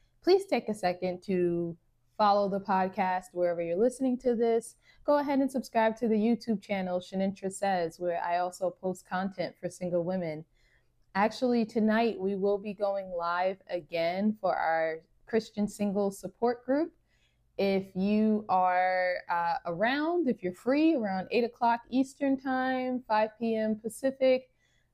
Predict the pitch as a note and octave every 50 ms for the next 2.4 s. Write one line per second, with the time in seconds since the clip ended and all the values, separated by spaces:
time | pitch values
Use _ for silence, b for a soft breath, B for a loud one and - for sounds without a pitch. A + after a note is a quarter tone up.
0 | _ _ - E4+ F4+ F#4+ F#4+ - F#4 F4 E4+ D#4+ D#4+ D#4 D4+ D4+ D4 D4+ D4 C#4+
1 | C#4+ C#4+ C#4+ C#4+ C#4+ C#4+ C#4+ - C4 C4 C4 C4+ C#4 D4+ C#4+ E4 E4 E4 D4 A#3+
2 | G#3+ G#3 G#3 G#3 G#3 G3+ G3+ G3+